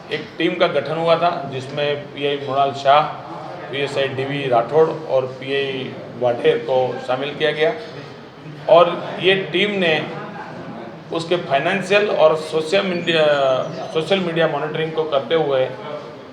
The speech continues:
अच्छे एविडेंस कलेक्ट किए और वो एविडेंस के आधार पे एटीएस पुलिस स्टेशन में एक गुना रजिस्टर किया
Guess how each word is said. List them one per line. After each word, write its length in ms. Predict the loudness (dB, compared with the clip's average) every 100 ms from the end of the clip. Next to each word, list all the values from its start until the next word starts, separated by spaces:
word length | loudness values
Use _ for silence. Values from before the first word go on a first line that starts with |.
| -2 2
अच्छे 320 | 2 4 4
एविडेंस 560 | 6 2 2 0 -2 2
कलेक्ट 320 | 2 2 0
किए 280 | -2 -2 -8 -16 -14 0
और 120 | 0
वो 300 | 2 0 0 0
एविडेंस 400 | 0 0 -4 4
के 80 |
आधार 400 | 4 6 4 4
पे 280 | 4 0 -2 -6 -14 -16 -16 -6 -4
एटीएस 340 | 0 2 2
पुलिस 300 | 0 -2 -2
स्टेशन 280 | -2 -2 -2
में 140 | 0
एक 200 | 0 -2
गुना 180 | 2 4
रजिस्टर 360 | 4 -2 -4 -4
किया 360 | 2 2 2